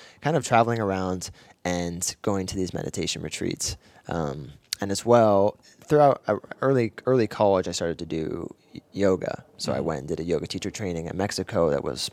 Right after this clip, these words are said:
Speaker 1: you know, super full on and intense, and got some of that, um, native Mexique, Mexican wisdom, and did my first Temazcal and all of that. And kind of all the while, I had had this sense that, like,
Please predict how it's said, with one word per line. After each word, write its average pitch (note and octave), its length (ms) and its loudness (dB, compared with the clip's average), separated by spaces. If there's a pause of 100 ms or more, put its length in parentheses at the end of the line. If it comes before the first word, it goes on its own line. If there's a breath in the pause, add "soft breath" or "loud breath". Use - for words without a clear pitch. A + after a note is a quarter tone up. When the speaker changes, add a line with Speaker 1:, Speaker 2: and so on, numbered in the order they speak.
Speaker 1:
you D#2 80 -8
know, B1 320 -8
super - 400 -6
full F2+ 240 0
on E2+ 300 -2
and D#2+ 80 -8
intense, E2 500 -4
and D2 140 -10 (400 loud breath)
got G2 180 2
some F#2 140 4
of D#2+ 80 -2
that, C#2+ 220 -2 (420 soft breath)
um, C#2 420 -6 (320)
native E2+ 880 -4 (240 soft breath)
Mexique, - 840 -2 (360)
Mexican E2+ 680 -6
wisdom, E2 460 -2
and E2 100 -6
did D#2 140 -8
my D2 80 -8
first E2 240 -6
Temazcal E2+ 600 0
and E2 80 -2
all D#2+ 140 -4
of C#2+ 100 -12
that. D#2 260 0 (1120 loud breath)
And B2+ 400 2 (320 soft breath)
kind E3 220 0
of F#3 120 2
all B2 300 6
the B2 80 4
while, G2 460 4
I F#2+ 100 -2
had G2+ 120 0
had B2 320 -4
this A2 180 -2
sense G2 520 -2
that, - 140 -6
like, C#2+ 360 -8